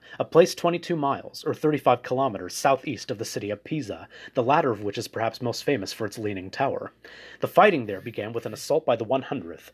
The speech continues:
who secured the high ground along the town's northwestern edge. Second Platoon C Company soon moved into position, but was met with heavy German resistance.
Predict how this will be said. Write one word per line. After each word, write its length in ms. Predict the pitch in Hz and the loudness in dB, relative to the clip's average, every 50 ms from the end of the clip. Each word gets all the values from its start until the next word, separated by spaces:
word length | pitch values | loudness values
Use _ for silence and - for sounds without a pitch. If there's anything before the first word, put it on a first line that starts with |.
| _ - | _ -6
who 100 | - 160 | -4 -2
secured 380 | 151 - 147 - - 185 185 175 | -2 -2 -2 -2 2 2 4 4
the 80 | 147 | 4
high 200 | - - 156 156 | 4 4 2 2
ground 340 | 135 120 147 127 101 90 90 | 2 4 2 2 2 0 -4
along 220 | 98 107 110 107 | -2 -2 -2 -2
the 60 | 104 104 | -4 -8
town's 320 | - - 135 139 135 113 | -6 -4 -2 -2 -2 -2
northwestern 600 | 110 123 143 - - 127 127 - - - 120 - | 0 0 0 2 4 2 2 2 2 -6 -6 -6
edge. 420 | - 107 95 - - - - - _ - - - - - - | -4 -6 -6 -6 -4 -6 -6 -6 _ -18 -20 -20 -18 -18 -16
Second 420 | - - - 190 185 - 185 156 - | -10 2 6 6 6 6 6 -2 0
Platoon 340 | 160 143 - - 170 156 | -2 -2 0 -2 -2 -2
C 180 | - - - 180 | -2 -4 -4 -4
Company 420 | 170 - 110 98 90 - 92 92 | -4 -4 -8 -8 -8 -8 -12 -10
soon 320 | 95 - - 147 147 139 127 | -10 -4 0 0 2 2 4
moved 220 | 127 139 127 127 | 2 2 2 0
into 140 | 113 104 104 | -4 -6 -4
position, 560 | - 127 110 110 135 - - 95 80 87 107 - | -4 -4 -2 -2 -2 -4 -4 -6 -10 -12 -6 0
but 120 | - 123 | 0 2
was 120 | 123 123 101 | 2 2 2
met 200 | 123 151 151 - | 2 2 2 2
with 80 | - | 0
heavy 200 | - - 131 120 | 0 0 0 0
German 360 | 120 - 117 127 117 95 87 87 | 0 0 0 0 0 0 -4 -6
resistance. 680 | 95 92 104 117 - - - - - - - - | -8 -8 -6 -6 -8 -8 -8 -12 -12 -10 -10 -10